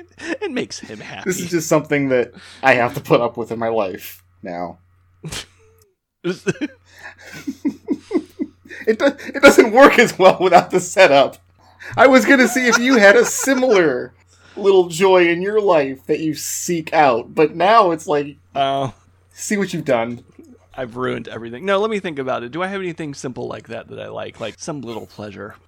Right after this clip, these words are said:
Speaker 1: I do have one, and this is ridiculous, but I work with a, a girl, a lady, who, uh, has had hiccups for, like, two years. And they're not, like, constant, but it's just, like, basically every day I hear her hiccup.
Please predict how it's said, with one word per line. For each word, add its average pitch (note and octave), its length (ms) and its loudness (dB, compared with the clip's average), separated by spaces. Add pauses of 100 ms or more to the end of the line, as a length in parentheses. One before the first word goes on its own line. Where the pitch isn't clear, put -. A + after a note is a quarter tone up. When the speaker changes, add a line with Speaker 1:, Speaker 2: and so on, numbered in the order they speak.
(240)
Speaker 1:
I C#3 80 -4
do F#3+ 160 -2
have C#3 180 -4
one, G#2+ 480 -8
and A#2 180 -10
this C#3 200 -12
is G#2+ 220 -14 (260)
ridiculous, A2 680 -12
but G2 280 -10 (260)
I A2 80 -6
work A#2 320 -10
with G#2 160 -14
a, F2+ 160 -14
a G2 100 -18
girl, F#2+ 420 -14 (200)
a A2 80 -6
lady, F#2 420 -14 (200)
who, G#2+ 260 -10
uh, F#2+ 400 -8 (220)
has A2+ 840 -10 (140)
had F#2 140 -12
hiccups G#2+ 440 -12
for, A#2 140 -10
like, A#2+ 180 -10
two C3+ 220 -10
years. C3+ 500 -14 (800)
And D#3 120 -6
they're G3+ 100 0
not, A#3 140 -4
like, E3 140 -10
constant, B2+ 640 -8
but G#2+ 140 -14
it's A2 140 -14
just, C3 180 -12
like, B2 220 -8 (100)
basically A#2 720 -10
every G#2+ 300 -6
day G2+ 220 -10
I G#2 140 -8
hear G#2 220 -12
her F#2 160 -16
hiccup. - 420 -20